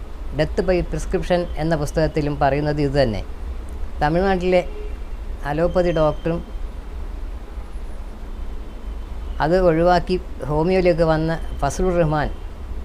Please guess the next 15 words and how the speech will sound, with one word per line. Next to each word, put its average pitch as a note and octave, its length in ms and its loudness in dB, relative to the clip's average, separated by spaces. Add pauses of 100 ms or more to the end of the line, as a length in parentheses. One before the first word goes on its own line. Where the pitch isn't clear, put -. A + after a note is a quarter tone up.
(200)
പറയുന്നതും D#3 520 2 (1600)
അലോപ്പതിയിൽ F3 640 4 (920)
ഉണ്ടാകുന്ന D#3 460 2 (720)
ഗുരുതരമായ D#3+ 600 2 (100)
ആരോഗ്യ D3 340 0
പ്രശ്നങ്ങളെക്കുറിച്ചാണ്. B2 760 0
അത് B2+ 160 0
അദ്ദേഹത്തിൻ്റെ D3 420 0
ഒരു E3 100 2 (100)
നി-, D#3+ 140 0 (460)
കുറേ C#3 160 0 (360)
പുസ്തകങ്ങളുണ്ട്. C#3+ 640 2 (1200)
മരുന്നുകളാൽ E3+ 720 4
വരുന്ന D#3 340 2
രോഗങ്ങളെന്ന് D#3+ 1120 0